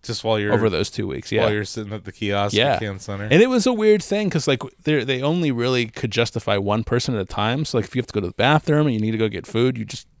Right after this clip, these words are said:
Speaker 2: like, leave everything. But it's Canton Center, so no one was there to steal. So, and
Speaker 1: It
Speaker 2: this
Speaker 1: was
Speaker 2: was back in two thousand one.
Speaker 1: Okay, so this was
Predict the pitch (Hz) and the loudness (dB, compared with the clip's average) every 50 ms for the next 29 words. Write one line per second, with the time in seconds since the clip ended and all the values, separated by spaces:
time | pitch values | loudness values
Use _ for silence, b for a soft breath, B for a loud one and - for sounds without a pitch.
0 | _ - - - - - - - 64 64 - - - - - - - - - - | _ -20 -20 -20 -20 -18 -14 -12 -12 -10 -10 -12 -14 -16 -18 -18 -16 -16 -14 -14
1 | - 117 - _ _ _ _ _ _ _ _ _ _ _ _ _ _ _ _ 120 | -14 -14 -16 _ _ _ _ _ _ _ _ _ _ _ _ _ _ _ _ 0
2 | 127 131 - - 196 208 202 - - 302 330 196 139 - 226 247 269 277 294 302 | 0 0 2 2 4 4 4 6 4 4 6 6 4 4 4 6 6 6 6 6
3 | 320 294 247 294 311 339 - - 392 381 381 359 285 220 160 - B B B B | 6 6 6 6 6 4 4 6 8 8 8 8 8 6 4 0 B B B B
4 | B B B B - - 110 92 95 95 92 - - _ _ _ - 170 233 262 | B B B B -6 -2 -2 -2 0 -2 -4 -8 -12 _ _ _ 4 6 6 6
5 | - 320 240 - 233 208 - 196 165 - - - 196 175 - 160 151 156 127 131 | 6 2 2 4 2 4 4 4 2 4 4 2 2 4 4 4 4 4 4 2
6 | 120 107 98 98 95 98 104 110 110 107 151 175 160 180 160 139 - 160 190 208 | 0 -2 -4 -6 -4 0 2 4 4 4 4 2 2 2 0 0 0 -4 -4 -4
7 | - 247 170 131 | -2 -4 -6 -6